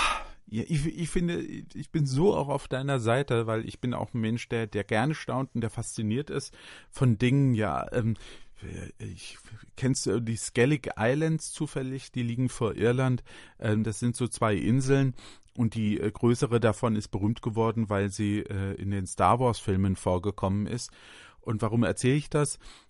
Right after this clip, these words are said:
Weil, äh, ich vor Jahren mit meiner Frau dort war. Wir sind also mit dem Schiff rausgefahren, so ein kleines Motorboot.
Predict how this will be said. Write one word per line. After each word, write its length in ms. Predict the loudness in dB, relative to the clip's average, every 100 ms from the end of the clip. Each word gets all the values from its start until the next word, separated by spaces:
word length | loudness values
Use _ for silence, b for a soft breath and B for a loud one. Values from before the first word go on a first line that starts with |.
| -10
Weil, 420 | 0 2 4 4 2
äh, 200 | -2 -4
ich 60 |
vor 140 | -2 0
Jahren 280 | 2 4 2
mit 160 | 0
meiner 220 | 0 0
Frau 260 | 0 2 2
dort 360 | 4 2 2 0
war. 240 | 0 0
Wir 100 | -2
sind 220 | 0 0
also 200 | 0 0
mit 100 | 2
dem 80 | 2
Schiff 340 | 2 2 2
rausgefahren, 720 | 4 4 2 -6 -2 0 0 -2
so 100 | -2
ein 140 | -4
kleines 440 | -2 0 0 0
Motorboot. 1000 | 2 4 4 4 4 2 2 4 2 -2